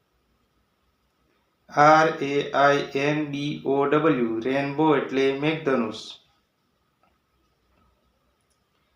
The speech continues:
એમ ઓ યુ એન ટી એ આઈ એન, માઉન્ટેન એટલે પર્વત. એલ એ કે ઈ, લેક એટલે સરોવર.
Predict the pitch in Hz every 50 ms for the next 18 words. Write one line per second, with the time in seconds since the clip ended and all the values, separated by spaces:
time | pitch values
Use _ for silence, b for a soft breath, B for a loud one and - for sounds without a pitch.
0 | _ _ _ _ _ _ - 147 147 156 156 165 165 165 165 151 143 143 147 143
1 | 143 139 139 143 147 151 156 156 - - 143 139 139 135 139 131 120 147 147 151
2 | 156 156 - - - 135 139 139 - - - 131 131 131 135 - - 160 156 151
3 | 139 123 120 120 123 131 143 151 147 143 160 156 151 151 131 117 127 127 131 127
4 | 127 - 156 147 147 143 131 120 120 - - - - - _ _ _ _ _ _
5 | _ _ _ _ _ _ _ _ _ _ _ _ _ _ _ _ _ _ _ _
6 | _ _ _ _ _ _ _ _ _ _ _ _ _ _ _ _ _ _ _ _
7 | _ _ _ _ _ _ _ _ _ _ _ _ _ _ _ _ _ _ _ _
8 | 151 _ _ _ _ _ _ _ _ _ _ _ _ _ _ _ _ _ 143 147
9 | 151 156 165 170 165 160 151 147 147 147 143 147 143 147 147 139 143 143 151 -
10 | 151 156 165 160 143 123 120 117 117 123 143 147 143 147 151 131 131 131 135 135
11 | 139 143 - 160 156 156 160 156 139 123 120 117 113 - -